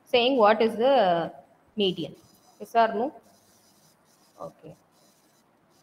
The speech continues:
So what is the median for this problem? Can anyone answer for this?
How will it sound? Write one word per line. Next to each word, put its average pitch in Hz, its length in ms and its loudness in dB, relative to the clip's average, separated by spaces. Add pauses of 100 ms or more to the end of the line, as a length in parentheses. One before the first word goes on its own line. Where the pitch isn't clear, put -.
(2250)
So 262 80 2
what 262 260 4
is 330 120 -4
the 302 80 0
median 262 520 -2
for 233 180 0 (140)
this 196 160 -10 (960)
problem? - 400 -2 (960)
Can 220 80 -8
anyone 214 380 -4
answer 190 280 -6
for 196 200 -8
this? 226 180 -10